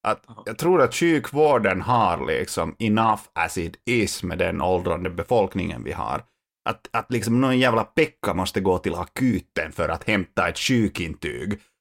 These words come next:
Speaker 1: För att han kan inte gå på hammam ritual spa, liksom. Det är, <laughs> vad är det för pervers jävla värld vi
Speaker 2: Men du
Speaker 1: lever
Speaker 2: vet,
Speaker 1: i?
Speaker 2: ekonomin är tuff nu, alltså. De måste få sina intäkter, alltså. Kan inte bara få avbokningar höger och vänster, för fan.
Speaker 1: Ja.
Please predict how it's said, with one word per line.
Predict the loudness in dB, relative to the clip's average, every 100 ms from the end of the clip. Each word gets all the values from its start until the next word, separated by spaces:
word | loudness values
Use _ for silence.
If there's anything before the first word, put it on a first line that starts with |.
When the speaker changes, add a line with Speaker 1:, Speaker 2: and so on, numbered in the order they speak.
| _
Speaker 1:
För | 2 4
att | 2
han | 2 0 2
kan | 0 0
inte | -2 -2 -2
gå | 2 2 2
på | -2 -4
hammam | -2 2 4 4 2 2
ritual | 2 0 -2 -2 0 0 -4
spa, | -6 0 0 0 -4 -8
liksom. | -12 -14 -16 -14 -12 -12 -12 -14 -6
Det | -2 2 2 2 0 -2
är, |
<laughs> | -4 -6 -6
vad | -4 -2
är |
det | -2
för | -2 0 0
pervers | 2 2 4 2 0 -2 -4
jävla | -4 -2 -4
värld | -2 0 0 -2 -4
vi | -2
Speaker 2:
Men |
du | 0
Speaker 1:
lever | 2 4
Speaker 2:
vet, |
Speaker 1:
i? | 2
Speaker 2:
ekonomin | 2 0 0 0
är |
tuff | -2 2 0 0
nu, | -8 -6
alltså. | -8 -6
De | -4
måste | -4 -6
få | -4 -4
sina | -4 -4
intäkter, | -4 -4 -8 -8 -14
alltså. | -12 -14 -20 _
Kan | -6
inte | -2
bara | -4
få | 0 2
avbokningar | 2 2 -6 -14 -18 -8 -6
höger | -2 -2 0
och | 0
vänster, | 0 -2 -10
för | -10 -6
fan. | -6 -6 -10 -18 -18 _ _ _ _ _ _ _ -18
Speaker 1:
Ja. | -16